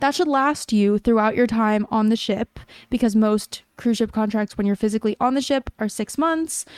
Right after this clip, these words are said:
Uh, and I know they're less than twenty dollars on the shall not be named evil site. So it's not bad. Uh, I don't know how much the water bottle is. I got mine in Canada at a grocery store.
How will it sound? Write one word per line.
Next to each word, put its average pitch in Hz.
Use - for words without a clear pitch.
Uh, 247
and 254
I 262
know 285
they're 320
less 247
than 254
twenty 226
dollars 208
on 220
the 214
shall 226
not 214
be 220
named 214
evil 220
site. -
So 240
it's 233
not 254
bad. -
Uh, 220
I 240
don't 240
know 240
how 233
much 226
the 220
water 202
bottle 202
is. 208
I 208
got 202
mine 214
in 208
Canada 202
at 220
a 214
grocery 208
store. 233